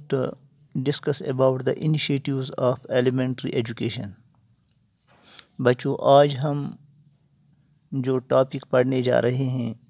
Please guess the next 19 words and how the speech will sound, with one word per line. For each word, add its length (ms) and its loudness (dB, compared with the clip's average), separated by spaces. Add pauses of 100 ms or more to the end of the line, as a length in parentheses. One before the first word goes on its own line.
(1120)
कि 140 -2
वो 600 0 (1700)
एलिमेंट्री 520 2
एजुकेशन 500 -6
के 180 -6
बारे 320 -4
में 160 -2
है 220 -4
कि 160 -10
इसके 320 0
बारे 340 2
में 200 -4 (140)
क्या 200 4
इनिशिएटिव्स 760 -4 (120)
उठाए 340 2
गए 200 2
हैं, 260 -4 (340)
जिनमें 540 0
पहला 300 6